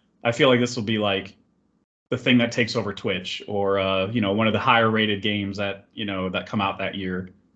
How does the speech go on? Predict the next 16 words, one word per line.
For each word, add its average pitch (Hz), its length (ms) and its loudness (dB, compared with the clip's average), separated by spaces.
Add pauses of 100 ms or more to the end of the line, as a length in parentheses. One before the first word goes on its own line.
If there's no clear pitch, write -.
everybody 98 320 2
talks 98 300 -2
about, 85 280 -6
'cause 98 180 -6
it's, - 360 -4 (460)
it's - 80 -10
a 120 60 0
fascinating 113 680 2
premise 90 480 -6
and 107 100 -4
approach 98 340 -6
to - 80 -10
a 90 40 -8
detective, 90 440 -12 (240)
detective 104 440 -4
story. 98 300 -4